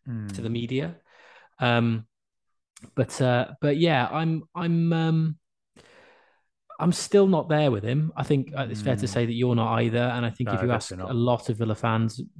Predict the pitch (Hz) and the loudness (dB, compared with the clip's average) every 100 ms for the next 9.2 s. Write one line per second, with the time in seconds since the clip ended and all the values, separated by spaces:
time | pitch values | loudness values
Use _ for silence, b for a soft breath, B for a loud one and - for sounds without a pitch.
0 | - _ - 127 - 117 110 110 104 110 | -20 _ -8 -6 -4 -2 0 0 0 0
1 | 113 - 156 175 165 156 151 - 160 170 | 0 -2 -4 -4 -4 -6 -6 -6 -4 -4
2 | 180 - 131 127 104 95 123 - 135 127 | -4 -4 -2 -2 -2 -2 -4 -6 -6 -6
3 | - 139 135 110 127 127 127 117 - 127 | -4 -4 -4 -4 -4 -4 -4 -6 -6 -2
4 | 127 127 123 - - 131 131 131 - 139 | -2 -2 -6 -6 -4 -2 -2 -6 -6 -2
5 | 139 151 - - - - B - 120 98 | 0 0 -4 -16 -16 -20 B -4 -2 2
6 | 123 127 123 135 139 127 117 - 123 117 | 4 4 4 4 4 2 -2 -4 0 2
7 | 110 110 110 - 135 110 110 107 107 120 | 2 2 -2 -6 -4 0 0 0 -4 -6
8 | 107 - 123 117 113 101 - 107 107 101 | -6 -4 -2 0 0 -2 0 0 0 -4
9 | - - | -10 -16